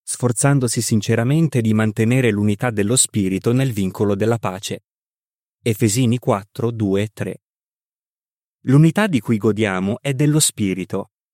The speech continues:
Questo significa che è generata dalla forza attiva di Dio. Ma come Paolo fece notare, questa unità va mantenuta. Da chi?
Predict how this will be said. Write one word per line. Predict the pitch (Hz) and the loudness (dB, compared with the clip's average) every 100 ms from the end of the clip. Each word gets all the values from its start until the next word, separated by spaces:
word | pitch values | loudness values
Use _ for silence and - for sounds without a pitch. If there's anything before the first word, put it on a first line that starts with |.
| _ _ _ _ | _ _ _ _
Questo | _ 147 139 127 | _ 0 2 0
significa | - 151 143 151 160 113 | 2 4 4 2 0 -2
che | 104 117 | -4 -2
è | 104 | 0
generata | 107 117 120 139 143 | 2 0 0 -2 0
dalla | 110 104 | 0 0
forza | 104 127 123 135 | -2 -4 -2 -4
attiva | - 110 101 | -4 -4 -2
di | 101 104 | -2 -4
Dio. | 98 92 95 - _ _ _ _ _ _ _ _ _ _ | -2 -2 -4 -8 _ _ _ _ _ _ _ _ _ _
Ma | 147 147 | 0 2
come | 151 175 160 | 4 2 2
Paolo | 190 180 127 | 2 2 2
fece | 120 - | 0 -2
notare, | 113 107 110 98 104 117 _ | -2 0 -2 -2 -4 -8 _
questa | - 147 160 | 0 2 4
unità | 156 151 180 | 4 4 0
va | 165 139 | -2 0
mantenuta. | 127 117 127 104 90 92 - _ _ _ _ _ _ | 0 0 2 0 0 -8 -12 _ _ _ _ _ _
Da | - 135 175 | -6 -2 -2
chi? | - 95 | 0 -4